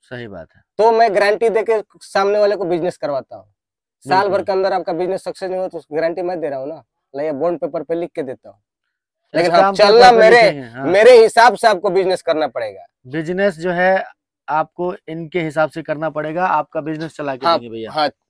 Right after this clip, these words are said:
Speaker 2: चलाने की गारंटी हमारी फर्म की है।
Speaker 1: फर्म की है, चलिए आगे देखते
Speaker 2: फर्म
Speaker 1: हैं।
Speaker 2: हमारी आपका बिजनेस चलाएगा, खाली
Speaker 1: बिल्कुल।
Speaker 2: करना आपको हमारे हिसाब से।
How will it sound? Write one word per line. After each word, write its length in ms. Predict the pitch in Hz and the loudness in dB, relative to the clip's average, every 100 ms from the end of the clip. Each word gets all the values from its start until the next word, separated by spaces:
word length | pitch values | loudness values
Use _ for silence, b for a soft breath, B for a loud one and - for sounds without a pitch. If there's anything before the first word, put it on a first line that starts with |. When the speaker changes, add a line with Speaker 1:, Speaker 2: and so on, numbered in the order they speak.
| _ - | _ -2
Speaker 2:
चलाने 400 | 196 196 240 254 | 2 4 4 4
की 100 | 247 | 4
गारंटी 360 | 226 220 208 | 6 4 4
हमारी 320 | 220 208 202 | 2 2 0
फर्म 280 | 196 196 185 | 0 0 -2
की 180 | 160 151 | -4 -8
है। 60 | 110 | -8
Speaker 1:
फर्म 300 | 135 135 131 | -6 -6 -8
की 120 | 113 | -14
है, 120 | 104 | -14
चलिए 400 | 92 117 101 87 _ _ _ _ | -12 -12 -12 -16 _ _ _ _
आगे 220 | 110 123 | -12 -10
देखते 100 | 135 | -6
Speaker 2:
फर्म 220 | 139 196 220 | 2 4 6
Speaker 1:
हैं। 60 | |
Speaker 2:
हमारी 260 | 208 208 214 | 4 4 4
आपका 260 | 208 175 | 2 0
बिजनेस 300 | 190 185 208 | 0 0 0
चलाएगा, 400 | 190 196 190 202 | -2 -2 -2 -2
खाली 400 | 240 - - 214 | -4 -4 0 2
Speaker 1:
बिल्कुल। 200 | 226 123 | 2 0
Speaker 2:
करना 200 | 202 233 | 2 4
आपको 340 | 247 220 - 240 | 4 2 0 -4
हमारे 320 | 185 196 202 | -2 2 2
हिसाब 280 | 190 180 165 | 2 -2 -4
से। 240 | - 117 | -6 -10